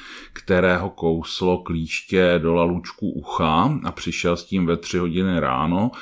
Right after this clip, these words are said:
ale nečekal dlouho ten, který se dusí. Ehm, nastavují, eh, požadavky na kompetence, aby tady o toho pacienta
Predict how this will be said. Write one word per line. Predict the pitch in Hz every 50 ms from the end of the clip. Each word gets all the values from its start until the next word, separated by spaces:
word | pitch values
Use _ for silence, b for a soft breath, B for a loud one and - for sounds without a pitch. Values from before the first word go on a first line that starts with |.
| B B B B -
ale | 107 107 107
nečekal | 107 107 101 - - - 98 90 - 90 82 82
dlouho | 82 82 85 82 80 82 90 85
ten, | 73 - 85 82 85 82
který | 78 - - 80 78 73
se | - - 60
dusí. | 60 64 85 85 - - - - 101 107 B B B B B B B B B B B B B - -
Ehm, | 98 98 95 95 92 92 90 85 - - - - - 73 71 - - - - - - - 120
nastavují, | 123 117 117 - - - 143 135 127 135 147 135 135 139 135 127 123 - -
eh, | 104 107
požadavky | - - 113 101 113 117 107 110 - - - - 113
na | 110 104 87
kompetence, | - - 101 98 - 104 95 - 95 90 85 85 - - -
aby | 76 82 - - 95 92 92
tady | - 101 98 101 -
o | - 95
toho | - - 110 104
pacienta | - - 95 95 - - 101 95 95 92 - - 98